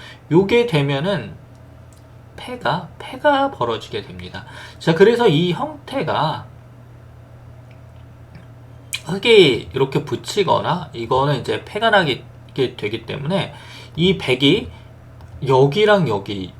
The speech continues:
요 형태가 되면은 이제 호구 모양이 나오게 되면 패가 나오게 되지 않습니까?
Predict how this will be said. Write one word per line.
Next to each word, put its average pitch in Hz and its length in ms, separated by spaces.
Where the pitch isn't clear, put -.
요 190 260
형태가 226 480
되면은 143 720
이제 104 300
호구 - 400
모양이 180 920
나오게 120 360
되면 113 280
패가 - 300
나오게 160 260
되지 95 220
않습니까? - 560